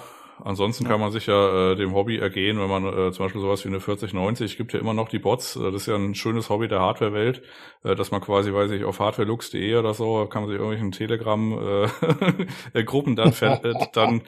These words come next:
Speaker 1: dann verlustieren, äh, und dann, äh, sagt einem der Bot, wenn irgendwas, äh, im Angebot ist, beziehungsweise es einen neudeutschen Drop gibt. Also das heißt, wenn eine Firma Notebooks billiger mal wieder irgendwie hundert Stück von den vierzig neunzig Founders Edition oder so verkauft,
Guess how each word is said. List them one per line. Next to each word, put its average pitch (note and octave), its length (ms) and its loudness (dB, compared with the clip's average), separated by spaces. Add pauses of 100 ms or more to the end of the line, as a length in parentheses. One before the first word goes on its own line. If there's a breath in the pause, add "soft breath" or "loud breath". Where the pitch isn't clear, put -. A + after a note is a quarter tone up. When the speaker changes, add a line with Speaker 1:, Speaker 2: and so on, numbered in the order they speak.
(260 loud breath)
Speaker 1:
dann A2 180 2
verlustieren, A#2+ 800 2 (320 loud breath)
äh, G#2 180 4
und G#2+ 260 0
dann, G2+ 200 0
äh, G2+ 120 0
sagt A#2 240 4
einem G#2 220 4
der G#2 80 2
Bot, G#2 300 0
wenn G2 100 2
irgendwas, G2+ 680 -2
äh, F#2 440 0
im G#2 200 -4
Angebot G2+ 500 -2
ist, G#2 180 -2
beziehungsweise A#2 800 2
es - 320 -2
einen G2+ 280 0 (200)
neudeutschen A2+ 640 0
Drop A2+ 340 2
gibt. F#2+ 320 -4 (440 loud breath)
Also F#2+ 200 -4
das F#2+ 140 -6
heißt, G2 280 6
wenn G2+ 120 2
eine G2+ 160 -2
Firma A2+ 300 0
Notebooks A2+ 420 0
billiger A2+ 400 0
mal G2+ 140 0
wieder G#2 200 0
irgendwie G#2 220 -2
hundert A2 380 0
Stück - 240 -4
von G#2+ 100 -2
den G2+ 100 -2
vierzig G#2+ 320 -4
neunzig G#2+ 300 -2
Founders A2+ 340 0
Edition F#2 380 -4
oder F#2 160 -2
so F2+ 160 -4
verkauft, F2 540 -6